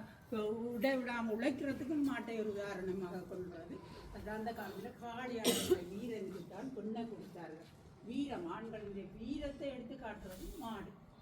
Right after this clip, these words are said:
அந்த மாட்டை காளி அடக்கினா தான் அவருக்கு பொம்பளை கொடுக்கும். அப்படியான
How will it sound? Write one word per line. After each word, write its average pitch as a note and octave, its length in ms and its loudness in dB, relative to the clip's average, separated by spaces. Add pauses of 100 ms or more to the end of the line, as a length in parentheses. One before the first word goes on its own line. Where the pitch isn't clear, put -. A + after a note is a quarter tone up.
(140)
அந்த G3 220 -4
மாட்டை A3 300 -2
காளி A3+ 280 -2
அடக்கினா G#3+ 500 -2
தான் D4+ 160 -2
அவருக்கு B3+ 300 -4
பொம்பளை A3 320 -2
கொடுக்கும். E3+ 400 -8 (400)
அப்படியான G#3 500 -4